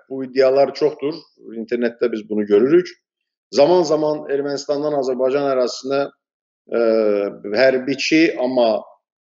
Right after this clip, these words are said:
e, deyək ki, sivil qaydada vətəndaş kimi göndərilməsi, e, bu da internetdə çoxdur, bu məlumat. Məsələn, Laçın rayonunun ərazisində, e, keçən, e, yolda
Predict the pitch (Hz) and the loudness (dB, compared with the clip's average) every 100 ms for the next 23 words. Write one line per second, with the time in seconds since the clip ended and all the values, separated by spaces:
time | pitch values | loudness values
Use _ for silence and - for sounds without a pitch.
0 | _ - 107 101 101 135 123 120 104 - | _ -4 -2 -2 0 2 2 0 -6 -4
1 | 131 131 127 - _ _ 196 190 113 110 | -2 -2 -2 -10 _ _ 2 4 4 2
2 | 107 98 - _ _ 120 120 120 120 - | 0 -2 -10 _ _ -4 -2 -2 -4 -6
3 | 104 95 107 104 98 104 101 104 101 - | -12 -8 -8 -6 -2 -2 -2 -6 -6 -4
4 | 151 160 - _ _ _ _ _ _ - | -2 -2 -8 _ _ _ _ _ _ -2
5 | 107 107 101 104 139 131 117 107 107 98 | 2 2 2 0 2 4 2 0 -4 -6
6 | 101 - 127 - 160 170 165 139 143 143 | -8 -6 -6 -4 -2 -2 -4 -4 2 2
7 | 147 151 156 - _ _ _ - 127 143 | 4 2 0 -8 _ _ _ -6 -2 0
8 | 135 131 143 - 151 143 143 143 135 135 | 2 2 2 0 0 2 0 -2 -2 -2
9 | 123 - 131 135 151 156 156 _ _ _ | -2 -8 -12 -2 2 2 -2 _ _ _
10 | _ _ 110 110 107 107 107 127 139 151 | _ _ -4 -2 -2 -2 0 0 0 0
11 | 151 151 - _ _ _ - 110 110 123 | 0 -4 -14 _ _ _ -6 -4 -2 2
12 | 139 139 147 | 2 2 2